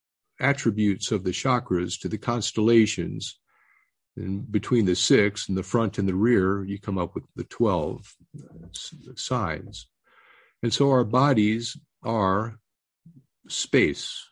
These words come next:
Our bodies are universes that we are working within.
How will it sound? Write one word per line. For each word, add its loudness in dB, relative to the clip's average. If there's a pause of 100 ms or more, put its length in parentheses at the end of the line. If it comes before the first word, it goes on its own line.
(140)
Our -6
bodies 0
are 2
universes 0 (1120)
that -2
we 4
are 0
working 2
within. 0